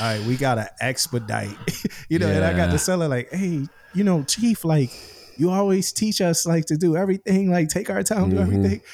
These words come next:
Speaker 1: Like, we have to expedite your training." All right, and then I'm like, "All right, truthfully, most of this stuff you gonna learn on the go, like I did, like everybody else did." Like, so, you know, I got caught up in that <laughs> same, but
Speaker 2: Yeah.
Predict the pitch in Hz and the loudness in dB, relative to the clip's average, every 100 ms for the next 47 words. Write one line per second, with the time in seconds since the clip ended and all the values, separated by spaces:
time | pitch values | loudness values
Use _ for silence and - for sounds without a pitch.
0 | - 143 131 113 - 120 170 170 196 - | -10 -2 -2 -2 -4 0 4 4 2 -2
1 | 151 - 151 - 156 139 131 120 123 131 | -4 -2 -2 -2 -4 -2 -2 -2 -2 -4
2 | - 131 113 95 - 127 127 147 143 160 | -2 -2 -2 -6 -8 -4 -2 -2 -2 0
3 | 190 170 131 135 101 - 156 139 117 104 | 0 0 0 -2 -4 -4 -2 -2 -2 -4
4 | 107 _ _ - 143 - 117 - 107 120 | -6 _ _ -2 -2 0 -2 -2 -2 0
5 | 120 117 123 123 120 147 113 110 113 127 | 0 2 2 0 0 -2 -2 -2 -2 -2
6 | 113 107 113 113 120 143 139 131 127 113 | -2 -2 -4 -4 -2 -2 0 0 0 0
7 | - 113 120 127 120 - 127 - - - | -2 -4 -2 -4 -4 -2 -2 -4 -14 -10
8 | 156 151 147 147 180 147 - 156 135 127 | -2 0 0 -2 -2 -2 0 0 0 -2
9 | 131 123 120 - - - 175 151 151 _ | -2 -2 -2 -2 -2 0 0 0 -2 _
10 | - 160 104 107 95 | -4 -4 0 0 0